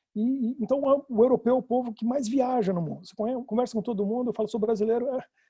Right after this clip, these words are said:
quase todo belga que eu converso, "Ah, já, já tive no Brasil, já tive no Chile, já tive no Peru", já tive... eles vão pelo mundo. Então, é um pessoal que tem um estilo de vida e uma qualidade de vida que faz com que eles não tenham necessidade de Deus. E isso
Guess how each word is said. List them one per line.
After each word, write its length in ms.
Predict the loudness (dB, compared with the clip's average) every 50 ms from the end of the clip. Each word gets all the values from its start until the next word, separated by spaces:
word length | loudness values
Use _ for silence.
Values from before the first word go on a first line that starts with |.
| _ _
quase 320 | 2 4 4 4 4 0
todo 380 | -4 0 4 4 4 6 4 2
belga 280 | 4 4 4 4 4
que 80 | 0 -4
eu 40 | -4
converso, 360 | -4 -2 0 0 -2 -2 -4
"Ah, 140 | -4 -4 -6
já, 160 | -6 -6 -4
já 140 | -2 -2 -2
tive 180 | -2 -4 -4 -4
no 80 | -2
Brasil, 460 | -2 -4 -4 -4 -4 -4 -4 -4 -6 -6
já 80 | -8 -8
tive 200 | -6 -6 -6 -6
no 120 | -8 -10 -12
Chile, 360 | -14 -8 -6 -6 -4 -4 -6
já 100 | -8 -8
tive 180 | -8 -6 -6 -6
no 80 | -6
Peru", 360 | -8 -8 -8 -6 -6 -6 -6 -6
já 100 | -10 -12
tive... 120 | -14 -16 _ _ _ _ _ _ _ -6
eles 180 | -4 -2 2
vão 180 | 4 4 4 4
pelo 220 | 2 0 0 0
mundo. 260 | 0 0 0 -2 -4
Então, 320 | -2 0 2 2 2 0 0
é 60 | -2
um 80 | -2 0
pessoal 320 | -2 -4 0 2 2 2
que 140 | 2 0 _
tem 100 | -4 -4
um 80 | -2
estilo 400 | -4 -4 -6 -8 -6 -4 -4 -2
de 120 | -4 -4 -6
vida 360 | -8 -6 -4 -4 -4 -4 -4
e 40 | -4
uma 100 | -4 -6
qualidade 540 | -2 0 0 0 0 0 -2 -4 -4 -4 -6
de 100 | -10 -12
vida 340 | -8 -4 -4 -4 -4 -6 -10 -14 _ _ _
que 120 | -2 -2
faz 300 | 0 0 0 0 0 0
com 180 | -2 -2 -2 -2
que 440 | -2 -2 -2 0 0 0 0 -2 -2
eles 180 | -2 0 0
não 140 | 0 0 0
tenham 240 | -2 -2 -2 -2 -2
necessidade 460 | -2 -2 -4 -4 -2 0 0 0 0
de 80 | -2 -4
Deus. 420 | -4 -2 -2 -2 -4 -6 -10 -8
E 100 | -6 -4
isso 200 | -4 -4 -6 -8